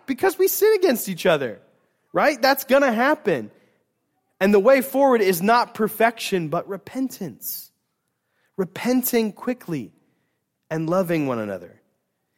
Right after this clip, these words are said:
Engaging in life together. As we do that as this body, we can then affect the whole world.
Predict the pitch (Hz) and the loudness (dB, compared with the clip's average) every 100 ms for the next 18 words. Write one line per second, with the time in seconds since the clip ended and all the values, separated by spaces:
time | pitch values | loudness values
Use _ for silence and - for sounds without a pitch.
0 | - 214 180 202 233 208 226 220 170 180 | -2 0 4 4 4 0 -2 -2 -2 -2
1 | 175 160 156 180 175 - - 156 143 131 | 0 0 0 -2 -4 -12 -10 -4 -4 -4
2 | 101 80 _ _ _ _ _ _ _ _ | -10 -18 _ _ _ _ _ _ _ _
3 | _ _ _ _ - - 170 151 233 226 | _ _ _ _ -8 -2 0 0 -2 0
4 | 262 208 190 214 - 156 143 170 185 143 | 0 2 2 2 -2 -6 -4 -6 -6 -4
5 | 131 180 240 247 _ _ _ _ _ _ | -2 -2 -2 -8 _ _ _ _ _ _
6 | _ _ _ _ _ 156 156 196 160 156 | _ _ _ _ _ -4 0 0 0 0
7 | 165 120 - 160 127 - - _ _ _ | -2 -6 -4 -4 -4 -6 -20 _ _ _
8 | _ - 131 139 117 98 - | _ -10 -6 -6 -6 -10 -18